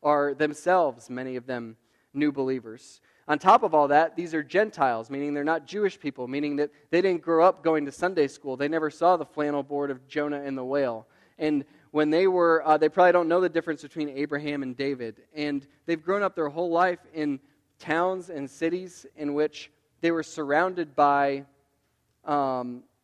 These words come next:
wild living, pleasure seeking. It was just the air they breathed all around them, and that's what they've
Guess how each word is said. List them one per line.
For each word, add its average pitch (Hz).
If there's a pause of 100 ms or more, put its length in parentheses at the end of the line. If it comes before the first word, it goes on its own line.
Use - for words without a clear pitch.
(180)
wild 151
living, 180 (800)
pleasure 160
seeking. 190 (420)
It 160
was 147
just 180
the 147
air 156
they 160
breathed 156
all 151
around 156
them, 143
and 135
that's 143
what 143
they've 131